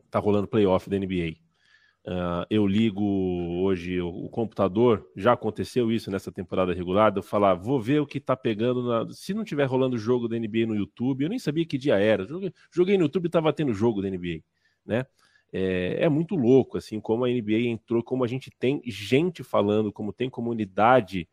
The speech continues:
forte, ativa, é, podcasts pra caramba, pra tudo que é lado, gente falando em redes sociais sobre. É, e eu queria saber se você é consciente do carinho que as pessoas têm por você. É, é uma pergunta de sim ou não,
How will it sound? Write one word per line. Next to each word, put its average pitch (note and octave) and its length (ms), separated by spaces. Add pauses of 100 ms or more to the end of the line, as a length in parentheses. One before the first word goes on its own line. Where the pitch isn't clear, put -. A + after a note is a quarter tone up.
(300)
forte, A2 500
ativa, G#2 540 (380)
é, G2 240
podcasts A2+ 880
pra A2 160
caramba, G#2+ 540
pra G2+ 100
tudo G#2 240
que - 100
é G2+ 60
lado, G#2 260
gente A2 280
falando A#2 600
em A2+ 60
redes G#2+ 240
sociais G#2 400
sobre. A2+ 420 (800)
É, A2 420
e B2+ 100
eu D3 120
queria D3+ 300
saber C#3 320
se C#3+ 140
você C3+ 360
é D3 120
consciente C#3+ 800
do C#3 80
carinho C3 520
que C3+ 80
as A#2+ 60
pessoas A#2 440
têm A2+ 200
por A#2 160
você. A#2 480 (500)
É, F#2+ 440
é B2+ 100
uma G2+ 140
pergunta F#2+ 420
de F2 100
sim G2+ 340
ou F2 120
não, G2 400